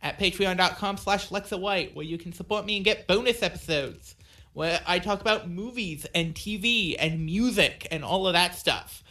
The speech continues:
Um, you can hear all of my hot takes about T V, which I am very opinionated about.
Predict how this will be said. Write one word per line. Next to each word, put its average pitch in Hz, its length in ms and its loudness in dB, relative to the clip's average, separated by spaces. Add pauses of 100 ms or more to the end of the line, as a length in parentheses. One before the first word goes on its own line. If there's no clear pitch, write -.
(280)
Um, 151 320 0
you 180 140 0
can 233 180 4
hear 226 260 6 (100)
all 190 240 6
of 190 100 0
my 190 220 6
hot 180 280 4
takes 156 300 2
about 160 320 2
T 160 180 -2
V, 147 200 -2
which 151 200 -2
I 185 120 4
am 151 160 0
very 202 400 10
opinionated 208 720 2
about. 131 400 0